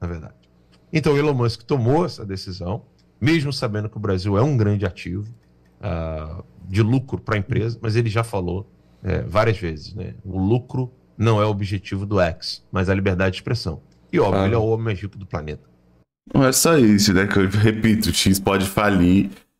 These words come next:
Speaker 2: O Elon Musk tá usando o X pra se promover, promover o Tesla, promover aí o SpaceX, né? E de quebra, ele ainda tá salvando a humanidade. Que cara legal, velho.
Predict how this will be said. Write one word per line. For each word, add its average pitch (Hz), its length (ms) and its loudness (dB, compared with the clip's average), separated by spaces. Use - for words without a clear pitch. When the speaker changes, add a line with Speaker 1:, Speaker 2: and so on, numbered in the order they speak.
Speaker 2:
O 90 120 4
Elon 101 140 4
Musk 101 300 4
tá 110 80 2
usando 95 380 4
o 104 80 4
X 101 640 2
pra 131 120 2
se - 120 -2
promover, 135 480 4
promover 117 460 4
o 117 100 0
Tesla, 117 460 2
promover 107 680 4
aí 104 80 4
o 101 140 4
SpaceX, 113 880 0
né? 123 320 2
E 147 80 2
de 196 140 2
quebra, 127 480 0
ele 139 160 0
ainda 143 160 4
tá 147 140 0
salvando 135 460 4
a - 20 4
humanidade. 127 720 2
Que - 160 -20
cara 135 180 0
legal, 113 460 4
velho. 85 260 -6